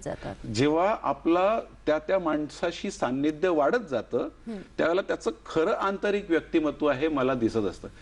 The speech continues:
Speaker 2: दुसरा एक महत्त्वाचा पैलू मला या,
Speaker 1: हम्म.
Speaker 2: यावेळेला सांगावासा वाटतो
Speaker 1: हम्म.
Speaker 2: की मी जेव्हा वडील असतो, तेव्हा माझी मनोभूमिका वेगळी असते. मी आता इथे एक मार्गदर्शक आहे, शाळेमध्ये मी एक शिक्षक असेन,
Speaker 1: हम्म.
Speaker 2: अ, बिल्डिंगमध्ये एक शेजारी असेन, तर
Speaker 1: हम्म.
Speaker 2: त्या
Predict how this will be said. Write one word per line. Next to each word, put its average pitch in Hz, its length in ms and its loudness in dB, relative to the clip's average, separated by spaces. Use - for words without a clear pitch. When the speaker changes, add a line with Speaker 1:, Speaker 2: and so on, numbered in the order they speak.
Speaker 2:
दुसरा 180 220 4
एक 190 120 0
महत्त्वाचा 165 420 0
पैलू 160 300 2
मला 160 200 2
या, 160 100 2
Speaker 1:
हम्म. 165 220 -2
Speaker 2:
यावेळेला 156 340 2
सांगावासा 151 520 0
वाटतो 127 280 -2
Speaker 1:
हम्म. 202 320 -6
Speaker 2:
की 165 80 0
मी 190 120 2
जेव्हा 196 200 4
वडील 175 360 2
असतो, 156 260 -4
तेव्हा 156 220 2
माझी 151 180 0
मनोभूमिका 117 580 -2
वेगळी 95 220 0
असते. - 340 -6
मी 135 80 4
आता 147 240 0
इथे 160 360 0
एक 165 140 -4
मार्गदर्शक 147 720 0
आहे, 101 260 -2
शाळेमध्ये 151 500 0
मी 156 140 2
एक 156 140 0
शिक्षक - 460 -2
असेन, 123 300 -2
Speaker 1:
हम्म. 190 180 -10
Speaker 2:
अ, 120 240 6
बिल्डिंगमध्ये 147 600 2
एक 151 160 -2
शेजारी 143 500 2
असेन, 139 340 -4
तर 185 180 -4
Speaker 1:
हम्म. 185 160 -10
Speaker 2:
त्या 123 160 -2